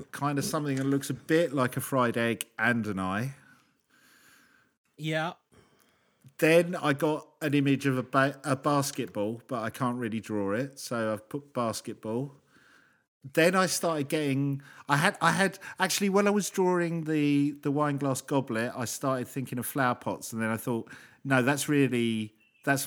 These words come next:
Speaker 1: kind of C B, it's the kind of thing you'd expect a child to do, and it'd be on the C B B website." So I filtered that out, but then I kept getting this thing about grass, and not grass as in lawn grass, but as in, you know, like the grass you get at the edge of beaches,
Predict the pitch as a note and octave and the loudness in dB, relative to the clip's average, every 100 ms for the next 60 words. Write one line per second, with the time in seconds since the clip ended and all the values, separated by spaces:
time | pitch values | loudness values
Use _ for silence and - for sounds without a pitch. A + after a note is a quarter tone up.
0 | - - C#3+ A#2 - C#3 B2 B2+ C3 - | -8 -2 0 0 -2 0 0 0 -4 -4
1 | - D3 C#3 C#3+ C3+ B2+ C#3 - B2+ - | -2 -2 0 0 2 0 -2 -4 -4 -6
2 | - A2+ C3 A2+ G#2+ G#2 A2 G#2 G#2+ A2 | -12 -2 0 0 -2 -6 -4 -2 -2 -4
3 | A#2 A2+ G#2+ G#2 - A2 F#2+ G#2+ G#2 G#2 | -4 -4 -4 -4 -6 -6 -4 -4 -2 -2
4 | G#2+ - G2 F#2 - - - - - - | -4 -4 -6 -6 -8 -20 -20 -20 -8 2
5 | C3+ - D#3+ D#3 D3 C3+ C#3 C#3 A#2 C3 | 2 4 2 0 -2 -4 0 2 2 0
6 | D3+ D#3+ D#3+ - G3 - E3 D#3 C#3 C#3 | 0 0 -2 -6 -6 -4 -4 -2 0 0
7 | C#3 - D3 C3+ C3 C3 B2 - C#3 B2+ | 0 -2 0 0 0 -2 -2 0 2 2
8 | F2+ E2+ - - - _ _ _ _ _ | 0 -4 -8 -10 -16 _ _ _ _ _
9 | _ _ - C#3 E3 D#3 D#3+ D3 C#3+ C#3 | _ _ -6 2 2 2 4 6 6 2
10 | - - C3+ B2 C#3+ C3 B2+ B2 C#3 B2+ | -2 -2 0 0 0 0 0 2 2 2
11 | A2+ G2+ G#2 G2 F#2 - A#2 A#2 A2+ C3 | -2 -2 0 0 -2 -6 -6 -4 -4 -2
12 | C#3 C#3 C3+ C3 B2+ - - A#2+ - B2+ | 0 0 0 0 -2 -6 -12 -10 -4 0
13 | B2 - - A#2+ C3 B2 G#2 B2+ A#2+ A#2 | 0 0 -6 -6 -2 -2 -2 -6 -2 -2
14 | G#2+ A#2+ G#2 G2+ - B2 A2+ - F#2 D#2 | -2 -4 -6 -8 -4 -4 -4 -8 -8 -8
15 | - | -12